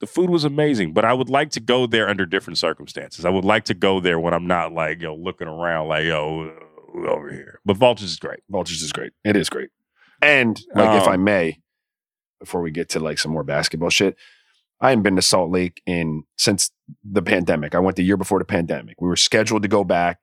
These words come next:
Speaker 2: and, you know, covid hit, like, I don't know, a month before we were supposed to go skiing.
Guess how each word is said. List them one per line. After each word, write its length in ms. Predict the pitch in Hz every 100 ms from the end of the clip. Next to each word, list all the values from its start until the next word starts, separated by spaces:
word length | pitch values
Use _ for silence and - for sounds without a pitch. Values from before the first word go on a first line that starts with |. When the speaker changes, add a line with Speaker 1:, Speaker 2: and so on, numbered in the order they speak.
| _ 90
Speaker 2:
and, 540 | 85 82 80 78 - _ _ _ _ -
you 80 | 95
know, 180 | 78 -
covid 280 | 107 87 80
hit, 220 | 78 69 -
like, 260 | 82 78 _ _ _ _
I 80 | 85
don't 100 | 71
know, 80 | 69
a 40 |
month 280 | 80 82 -
before 180 | - 82
we 40 | 78
were 40 |
supposed 220 | - 76
to 80 | -
go 60 | 69
skiing. 340 | - 73